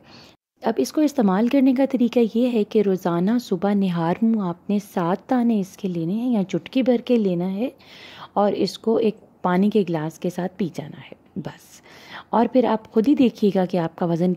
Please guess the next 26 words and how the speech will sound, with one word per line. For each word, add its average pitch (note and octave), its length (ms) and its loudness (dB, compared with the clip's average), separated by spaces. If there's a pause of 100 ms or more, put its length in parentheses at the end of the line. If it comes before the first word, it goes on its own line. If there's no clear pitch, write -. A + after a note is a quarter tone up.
कितनी C4+ 320 2
तेज़ी A3 280 2
से A3 140 0
कम G3+ 220 0
होगा, F#3+ 300 0
क्योंकि G#3 400 2
ये D#3+ 180 0
तो F#3 140 -2
हदीस F3 360 -2
नबवी F#3 420 2
भी G#3+ 180 0
है F#3 160 0 (400)
कि G3 80 0
काले E3+ 300 2
दाने G3 240 2
इस्तेमाल F3+ 460 -2
करें, G3+ 300 -2 (340)
और A#3 100 2
मौत G3 260 0
के A3 140 0
अलावा F#3 340 0
हर G#3+ 180 -2
चीज़ F#3 320 -4
का E3 140 -2
इलाज D3 440 -2
है। - 100 -20